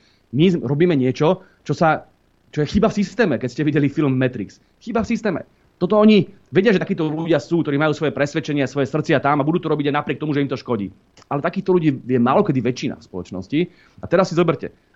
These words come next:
ako chcete ovládnuť tie médiá, keď nemáte peniaze, lebo peniaze držia v rukách oligarchovia, nadnárodné korporácie, rôzne Sorosové fondy a podobne. Peniaze držia v rukách západné mocnosti, ktoré to tu kompletne ovládajú. Okupujú túto krajinu aj vojensky, odkedy tu máme obrannú dohodu,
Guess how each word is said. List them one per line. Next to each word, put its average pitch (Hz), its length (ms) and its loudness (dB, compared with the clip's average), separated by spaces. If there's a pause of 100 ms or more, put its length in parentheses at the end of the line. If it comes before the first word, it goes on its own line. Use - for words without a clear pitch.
(100)
ako - 400 -4
chcete 220 240 0
ovládnuť 175 400 2
tie 123 80 0
médiá, 123 400 0
keď 123 80 -4
nemáte 135 320 0
peniaze, 123 400 -2
lebo 127 160 0
peniaze 156 240 0
držia 147 240 2
v 143 80 2
rukách 135 160 -2
oligarchovia, 139 720 0 (160)
nadnárodné 147 400 -2
korporácie, 135 640 -2
rôzne 127 240 -2
Sorosové 165 480 -2
fondy 135 240 0
a 104 80 -2
podobne. 127 480 0 (320)
Peniaze 170 240 2
držia 156 240 2
v 151 160 0
rukách 127 240 -2
západné 147 560 -4
mocnosti, 120 400 -8
ktoré 139 240 0
to 131 80 -10
tu 160 80 -4
kompletne 139 400 -2
ovládajú. 113 480 0 (320)
Okupujú 214 400 4
túto 196 80 2
krajinu 170 320 0
aj 170 80 2
vojensky, 120 480 -4
odkedy 135 320 -4
tu 135 80 -4
máme 131 160 0
obrannú 135 240 0
dohodu, 131 400 0